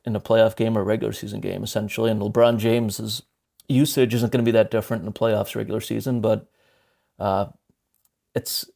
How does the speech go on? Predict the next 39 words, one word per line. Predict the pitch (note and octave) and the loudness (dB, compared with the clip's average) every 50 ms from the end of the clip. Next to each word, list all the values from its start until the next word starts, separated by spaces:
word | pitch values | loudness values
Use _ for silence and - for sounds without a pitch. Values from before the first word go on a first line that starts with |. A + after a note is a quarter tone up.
| _ _ - | _ _ -14
it's | - - | -8 -2
not | D3 C#3+ D3+ D3 | 0 2 2 2
just | - D#3 C3+ - - | 0 -2 -2 -2 -2
that | - A#2+ A2 G#2 - _ _ _ _ _ _ _ _ _ _ _ _ _ _ _ | -2 -2 -2 -4 -6 _ _ _ _ _ _ _ _ _ _ _ _ _ _ _
Bryce | - A#2 A#2+ A#2 - | 2 4 4 4 4
Harper | B2+ C3 B2 B2 A#2 A2+ | 2 2 2 2 -2 -4
can | - - A2 | -4 -4 -2
only | A2 A#2 A2+ G#2 | -2 -2 -2 -2
bat | F#2+ - F#2+ G2+ G#2 G2+ - | -2 0 0 2 0 0 -2
once | - - G2 G#2+ G2+ - - | -6 -10 -8 -8 -8 -8 -8
every | - - G2+ | -8 -8 -6
nine | G2 G2 - F#2+ G#2 | -6 -6 -8 -8 -8
times. | - - - E2 F#2 F#2+ A2 - - - - - | -8 -8 -8 -8 -8 -10 -10 -10 -12 -12 -12 -12
It's | A#2 - | -2 0
also | C3 A#2 A#2+ - - - A2+ | 2 2 2 2 0 -2 0
that, | G#2+ G#2+ G#2+ G#2+ G#2+ - _ - | 0 0 -2 -2 -4 -6 _ -4
uh, | - - - - - - - _ _ _ _ _ _ _ _ _ _ _ _ _ _ - | -4 -2 -2 -4 -6 -8 -14 _ _ _ _ _ _ _ _ _ _ _ _ _ _ -4
you | B2+ | -4
know, | B2+ B2 | -4 0
Zach | A#2+ B2 B2 B2 A#2+ - | 4 6 6 6 4 2
Wheeler | C3+ C3 C3+ C#3 C#3 | 2 4 6 6 6
and | C3 B2+ | 6 6
Aaron | B2+ C3 C3+ B2 | 6 6 6 6
Nola | A#2+ B2+ C3 C#3 C#3+ D3 D3 | 4 4 4 4 2 2 0
combined | C#3 _ - C3+ B2 G#2 A2+ A#2+ B2 B2 B2 - | -2 _ -4 -2 0 2 2 2 2 0 -2 0
for, | - | 0
like, | A#2 A2 G#2 G2 - - - _ _ _ | 2 2 0 -2 -4 -12 -20 _ _ _
what | - - | -10 -8
is | A#2 G2+ - - | -8 -6 -6 -8
it? | F2 D#2+ - - _ _ _ _ _ _ _ _ _ _ _ _ _ _ _ _ - | -10 -12 -12 -16 _ _ _ _ _ _ _ _ _ _ _ _ _ _ _ _ -12
You | A#2 | -12
know, | G2 E2 F#2 - - | -12 -12 -14 -16 -12
twenty-eight | - - A2 A2+ A#2 A2 A2 A2+ A#2 - | -6 -4 -2 -2 0 2 2 2 0 0
percent | C3 A#2 - - A#2+ | -4 -4 -4 -2 -2
of | A#2 G#2+ G2 | -2 0 0
regular | G#2+ G#2 G#2+ A2+ A2+ | 0 0 2 0 -2
season | A2 - B2+ A#2 A#2+ A#2 | -2 -2 -4 -2 -2 0
innings | A#2 A#2 A#2 A#2+ A#2+ A#2+ A#2+ A#2 | 0 0 0 -2 -2 -2 -4 -4
are, | A#2 | -6